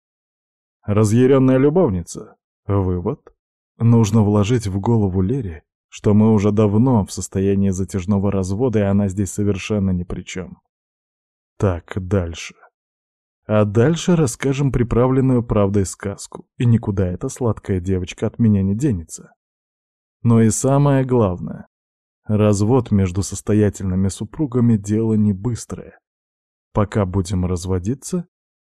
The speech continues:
Лерой я наиграюсь. А если нет? А если нет, то эту девчонку подсажу на себя до такой степени, что она и дёрнуться не посмеет от меня никуда.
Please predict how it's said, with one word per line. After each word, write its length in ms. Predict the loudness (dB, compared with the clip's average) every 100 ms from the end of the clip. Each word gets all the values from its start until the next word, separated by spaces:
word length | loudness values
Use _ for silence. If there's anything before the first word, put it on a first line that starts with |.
| -2
Лерой 480 | 2 4 4 2
я 180 | 0 0
наиграюсь. 800 | 0 0 -2 -6 -8 -12 -18 -20 _ _ _ _ _ _ _ _ _ _ _ _
А 140 | -2
если 380 | 0 -2 -8 -8
нет? 520 | -6 -6 -10 -14 -20 _ _ _ _ _ _ _ _
А 180 | -2 2
если 460 | 4 2 0 0 2
нет, 560 | 2 2 -2 -8 -20 _ _ _ 0
то 100 | 4
эту 300 | 4 2 0
девчонку 640 | -2 -4 -4 -2 -2 -4
подсажу 560 | -4 -6 -2 -2 0 2
на 140 | 2
себя 340 | 0 -2 -2
до 140 | 0 -2
такой 360 | -4 -6 -6
степени, 640 | -6 -8 -6 -6 -6 -10 -10
что 260 | -8 0 2
она 260 | 4 2
и 40 | 0
дёрнуться 580 | 0 0 2 0 -2
не 100 | -4
посмеет 540 | -4 -6 -4 -2 -2 -6
от 120 | -4
меня 220 | -2 0
никуда. 560 | -2 -4 -8 -10 -14